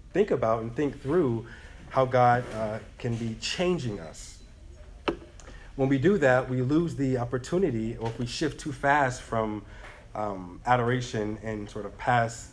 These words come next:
confession, um, we lose the opportunity to explore our own hearts and knowledge, um, and acknowledge what's maybe there. You know, we sort of, we get to feel around a little bit,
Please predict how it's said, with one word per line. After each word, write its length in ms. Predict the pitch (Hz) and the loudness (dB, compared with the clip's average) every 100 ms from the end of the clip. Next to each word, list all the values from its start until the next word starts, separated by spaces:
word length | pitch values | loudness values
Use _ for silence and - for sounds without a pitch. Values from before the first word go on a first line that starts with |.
| - | -14
confession, 640 | - 107 160 185 - 95 98 - - - - - - | -10 0 0 0 -2 -8 -10 -12 -16 -16 -16 -16 -14
um, 160 | - - 131 | -12 -10 -2
we 120 | 139 | 2
lose 220 | 143 180 | 4 2
the 120 | - 139 | 4 2
opportunity 500 | 131 127 147 139 123 | 2 0 0 -2 0
to 160 | 131 | -2
explore 440 | 113 - - 123 113 | -2 -4 -2 0 0
our 180 | 113 113 | -2 0
own 220 | 135 147 | 0 0
hearts 520 | 123 101 85 - - - | -2 -4 -4 -10 -16 -10
and 160 | 110 | -4
knowledge, 520 | 117 123 110 95 92 - - - - - - | 2 4 4 -2 -8 -14 -16 -14 -14 -16 -12
um, 320 | 101 95 92 | -10 -10 -10
and 100 | 110 | -6
acknowledge 480 | 110 117 123 120 101 | -2 4 4 4 -2
what's 400 | 107 92 - - - | -4 -4 -6 -14 -10
maybe 220 | 113 107 | -8 -6
there. 420 | - 123 120 101 87 - - - 107 | -4 0 0 -2 -6 -14 -18 -18 -12
You 100 | 110 | -8
know, 80 | |
we 160 | 101 110 | -6 -8
sort 260 | - 117 107 | -4 -2 -2
of, 100 | 110 | -4
we 60 | |
get 120 | 117 123 | -10 -10
to 80 | |
feel 260 | - 143 127 | -4 0 0
around 280 | 117 117 120 | 2 2 2
a 60 | |
little 220 | 110 104 101 | 0 -2 -2
bit, 320 | 101 98 | -2 -4